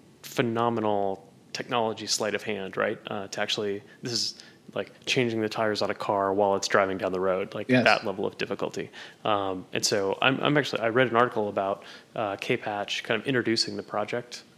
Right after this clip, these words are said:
Speaker 1: um, on the, uh, REL blog. Uh, but, uh, it turns out that there's actually gonna be a whole session on it at Summit.
Speaker 2: Yep.
Speaker 1: Um, so, Dave, I'm not gonna be at Summit this year, but if you would do me the favor of going to that session and reporting back, uh, that would be awesome.
Speaker 2: Yeah,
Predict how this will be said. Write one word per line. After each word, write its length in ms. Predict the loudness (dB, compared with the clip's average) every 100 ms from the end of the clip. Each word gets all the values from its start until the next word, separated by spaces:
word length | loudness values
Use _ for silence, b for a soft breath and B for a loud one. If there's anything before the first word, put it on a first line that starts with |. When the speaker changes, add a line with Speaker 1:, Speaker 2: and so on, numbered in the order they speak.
| -18 -8
Speaker 1:
um, 440 | -6 -4 -6 -4
on 200 | -2 -2 -4
the, 180 | -6 -6
uh, 80 | 0
REL 200 | 2 4
blog. 340 | 2 0 -4 -12 B B -6
Uh, 280 | -6 -6
but, 460 | -4 -2 -2 -6 -10 -4
uh, 100 | -2 -2
it 60 |
turns 160 | -4 -6
out 100 | -6
that 120 | -6
there's 160 | -8 -6
actually 200 | -6 -4
gonna 100 | -2
be 80 | -2
a 40 |
whole 160 | 0 2
session 340 | 2 0 -2
on 120 | -4 -6
it 80 |
at 160 | -6 -2
Summit. 340 | -2 -4 -8 -16 b b -2
Speaker 2:
Yep. 100 | 0
Speaker 1:
Um, 200 | -2 0
so, 260 | 2 2 -2 -8 4
Dave, 240 | 4 6
I'm 160 | 4 4
not 120 | 2
gonna 100 | 2
be 80 | 0
at 80 | 0
Summit 200 | -2 -2
this 180 | -2
year, 80 | -2
but 120 | -2
if 140 | -4 -4
you 240 | -2 0
would 140 | 0 0
do 80 |
me 100 | 0
the 100 | 0
favor 420 | 0 0 -2 -4 -4
of 360 | -4 -4 -6 -6
going 160 | -6 -4
to 60 |
that 160 | -4 -4
session 360 | -4 -4 -6
and 160 | -6 -6
reporting 360 | -2 0 0 0
back, 360 | -2 -2 -8 -6
uh, 160 | -2 0
that 120 | -2
would 100 | -4
be 80 | -6
awesome. 300 | -6 -6 -10 -18 -2
Speaker 2:
Yeah, 280 | 4 4 4